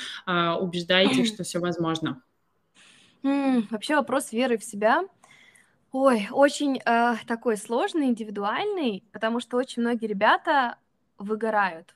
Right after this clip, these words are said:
Speaker 2: в процессе поступления, даже несмотря на то, что они очень этого хотят, но, например, не
Speaker 1: Мгм.
Speaker 2: справляются с объемом задачи. Ам,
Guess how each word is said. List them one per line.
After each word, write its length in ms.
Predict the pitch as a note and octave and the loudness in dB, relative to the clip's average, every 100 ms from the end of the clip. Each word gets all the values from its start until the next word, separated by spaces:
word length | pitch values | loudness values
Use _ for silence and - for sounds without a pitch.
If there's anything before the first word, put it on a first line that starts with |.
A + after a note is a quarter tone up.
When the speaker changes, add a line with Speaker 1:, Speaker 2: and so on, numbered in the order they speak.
| _ | _
Speaker 2:
в 40 | |
процессе 480 | G#3 G3 F#3+ F#3 F#3+ | -14 -12 -12 -12 -14
поступления, 720 | G3 - G3 F#3 A#3 E4 A3+ | -16 -16 -12 -6 -4 -2 -4
даже 320 | G3 G#3 A3+ A3 | 4 4 4 -4
несмотря 340 | G#3 G#3 G3 | -6 -8 -8
на 60 | G3 | -8
то, 100 | G3 | -10
что 180 | - | -8
они 120 | G3+ G3+ | -8 -6
очень 300 | G#3 - F#3 | -8 -6 -8
этого 240 | F#3 F#3 | -8 -14
хотят, 460 | - F3 G3 D4 G4 - | -12 -6 0 0 -2 -6
но, 140 | G#3 | -4
например, 340 | G3+ G3+ A3 | -4 -4 -2
не 160 | A3 G3+ | -2 2
Speaker 1:
Мгм. 460 | A#3+ A3+ A#3+ F#3 G3 | 4 4 4 4 0
Speaker 2:
справляются 100 | - | -8
с 100 | - | -20
объемом 400 | - F#3+ F#3 F3+ | -16 -12 -10 -8
задачи. 500 | F3 F#3 F#3 - - - - - - - - _ - | -2 0 -2 -6 -18 -18 -20 -20 -18 -16 -18 _ -2
Ам, 560 | G3+ G3 G3 G3 F#3+ | 0 2 0 0 -4